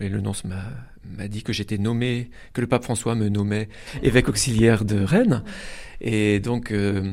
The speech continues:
voilà, j'ai, j'ai pris un temps, effectivement, avant de répondre, euh, un temps de réflexion, de prière. J'ai consulté, consulté aussi mon père spirituel. Voilà,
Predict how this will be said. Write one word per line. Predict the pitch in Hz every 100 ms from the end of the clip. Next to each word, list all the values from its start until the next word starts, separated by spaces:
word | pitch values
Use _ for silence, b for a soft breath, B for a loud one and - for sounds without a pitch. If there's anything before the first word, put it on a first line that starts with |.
| 98 104
voilà, | 110 98
j'ai, | 98 95 92 92 92 95 95
j'ai | 98
pris | 107 -
un | 117
temps, | - 117 110
effectivement, | 101 - 104 107 110
avant | 95 104
de | 113
répondre, | 107 123 117 98
euh, | 92 92 95 98
un |
temps | - 95
de | 95 92 92 95 92
réflexion, | 92 - - - - 135 156 160 156
de | -
prière. | - - 95 113 -
J'ai |
consulté, | - - - - - -
consulté | - - 104 - 104
aussi | 98 - 107 98
mon | 92 92
père | - -
spirituel. | - 85 87 - 170 233 B B B B B B B B -
Voilà, | 90 82